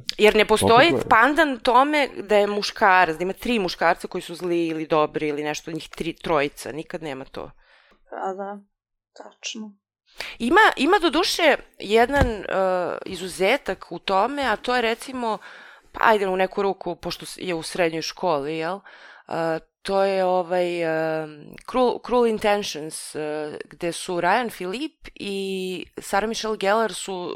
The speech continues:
Speaker 1: zlikovci. Mislim, pod navodnicima.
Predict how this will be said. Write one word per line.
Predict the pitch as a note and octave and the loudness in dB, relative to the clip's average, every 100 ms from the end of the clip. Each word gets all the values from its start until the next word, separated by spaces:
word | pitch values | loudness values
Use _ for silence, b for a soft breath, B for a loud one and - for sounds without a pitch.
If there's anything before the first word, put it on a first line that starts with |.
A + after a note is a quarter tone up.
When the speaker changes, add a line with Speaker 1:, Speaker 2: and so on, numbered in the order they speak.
| - | -8
Speaker 1:
zlikovci. | D#3+ D#3 D3 G3 G3 - D#4 b b b b b b b _ | -8 -6 -6 -8 -10 -12 -12 b b b b b b b _
Mislim, | - D#3+ D#3+ - | -12 -10 -12 -8
pod | - E3 | -4 0
navodnicima. | D#3+ D3+ D3+ B2 - D3+ D#3+ F#3 | 2 2 0 -6 -12 -12 -10 -12